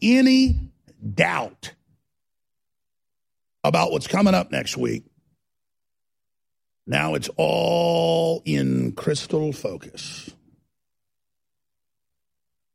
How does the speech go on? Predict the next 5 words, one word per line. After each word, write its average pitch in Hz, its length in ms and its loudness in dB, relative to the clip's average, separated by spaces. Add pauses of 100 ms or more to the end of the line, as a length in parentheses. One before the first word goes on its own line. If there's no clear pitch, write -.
(1300)
And 131 160 6
it's 113 140 -4
Trump's - 400 2
to - 100 -2
lose, 110 460 -2